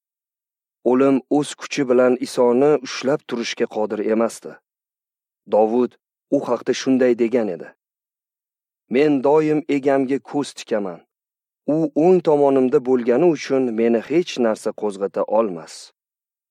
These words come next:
Shu bois, ey egam, yuragim quvonchga to'la, tilim ham shod xurramdir. Tanam umid bilan yashaydi. Meni o'liklar diyorida qoldirmaysan.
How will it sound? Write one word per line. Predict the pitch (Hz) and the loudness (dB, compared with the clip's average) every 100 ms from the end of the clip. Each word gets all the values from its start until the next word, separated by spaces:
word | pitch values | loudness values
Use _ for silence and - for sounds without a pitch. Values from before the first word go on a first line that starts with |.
| _ _ | _ _
Shu | - 170 | -6 -2
bois, | 165 156 151 151 135 - | 2 4 4 2 -2 -2
ey | 135 147 135 123 | 0 0 0 0
egam, | 127 127 127 95 - _ _ _ _ _ _ _ _ 127 | 0 2 0 -2 -10 _ _ _ _ _ _ _ _ -4
yuragim | 135 151 160 180 | 2 2 2 0
quvonchga | - 135 131 120 - | 0 0 0 0 -4
to'la, | 123 120 110 90 - _ _ _ _ _ _ _ _ - | -2 -2 -2 -4 -14 _ _ _ _ _ _ _ _ -2
tilim | 139 175 156 | 0 2 0
ham | - 143 131 | 0 -2 -2
shod | - 139 147 | -2 -2 -2
xurramdir. | - - 117 110 123 101 85 - _ _ _ _ _ _ _ _ _ | -8 -8 -4 0 0 -2 -8 -16 _ _ _ _ _ _ _ _ _
Tanam | - 135 147 143 117 _ _ | -2 2 2 2 -2 _ _
umid | - 135 180 | -4 -2 -2
bilan | 127 135 123 | 0 2 2
yashaydi. | 113 107 - 90 85 80 - _ _ _ _ _ _ _ _ - | 0 -4 -6 -10 -10 -16 -20 _ _ _ _ _ _ _ _ -2
Meni | 127 151 | 2 4
o'liklar | 165 143 147 127 151 156 127 | 4 4 2 2 4 4 2
diyorida | 135 131 131 135 | 2 2 2 0
qoldirmaysan. | 131 131 127 139 139 110 98 - 87 | 2 2 2 2 2 0 -2 -8 -12